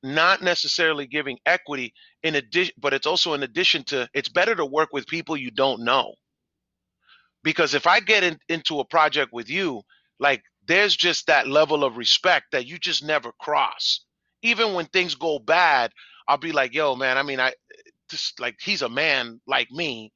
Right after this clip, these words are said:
You know what I mean? Like, I have to, I have to approach him like this, or, or, or a human being, if it's a woman or whatever. But when we grew up together, you're like, "Ah, man, I,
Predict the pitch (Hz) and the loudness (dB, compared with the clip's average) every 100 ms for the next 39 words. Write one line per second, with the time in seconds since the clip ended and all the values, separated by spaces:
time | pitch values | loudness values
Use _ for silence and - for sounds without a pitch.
0 | _ _ _ _ - 143 156 156 151 160 | _ _ _ _ -4 0 4 4 2 0
1 | 160 143 123 - 139 175 165 143 151 127 | -2 0 -2 0 2 4 4 2 -2 -4
2 | - - - - _ 143 180 175 156 135 | -6 -16 -20 -20 _ 0 2 2 -2 -6
3 | 135 - 185 - 160 127 123 113 98 120 | -6 -2 -2 0 -2 -2 -2 -4 -4 -6
4 | 120 135 131 127 127 123 120 - 113 113 | -4 -2 -4 -6 -6 -6 -6 -6 -8 -10
5 | - - 123 135 156 135 151 151 139 127 | -16 -8 -8 -6 -8 -4 -2 -2 -2 -6
6 | 123 117 139 139 120 113 127 139 113 - | -8 -6 -4 -4 -4 -2 2 2 0 -14
7 | - - - - - 160 143 147 143 143 | -20 -12 -8 -8 2 2 4 0 0 0
8 | 226 170 175 165 214 - 151 139 131 123 | -2 0 4 4 4 2 2 4 4 4
9 | 120 113 _ _ - 196 190 175 254 240 | 0 -2 _ _ 0 4 6 6 8 8
10 | 226 220 233 240 240 | 8 6 2 4 2